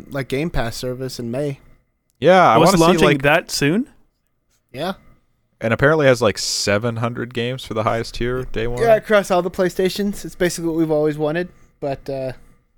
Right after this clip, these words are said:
Speaker 2: Well, we'll
Speaker 1: I'm very
Speaker 2: see.
Speaker 1: s-, I'm very skeptical.
Speaker 2: Metal Gear Solid four is not gonna be there, so that's pretty sad.
Speaker 1: Is it not?
Speaker 2: No, there's no way.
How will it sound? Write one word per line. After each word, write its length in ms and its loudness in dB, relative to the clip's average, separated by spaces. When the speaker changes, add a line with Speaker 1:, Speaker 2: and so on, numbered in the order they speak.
Speaker 2:
Well, 200 6
we'll 100 2
Speaker 1:
I'm 60 0
very 200 4
Speaker 2:
see. 140 4
Speaker 1:
s-, 80 -4
I'm 120 0
very 180 4
skeptical. 640 -2
Speaker 2:
Metal 180 6
Gear 80 2
Solid 300 4
four 180 4
is 100 -2
not 140 2
gonna 140 -4
be 100 2
there, 180 2
so 120 -8
that's 200 -2
pretty 220 -4
sad. 400 -4
Speaker 1:
Is 160 -2
it 100 2
not? 260 -4
Speaker 2:
No, 220 0
there's 180 -6
no 160 -2
way. 280 0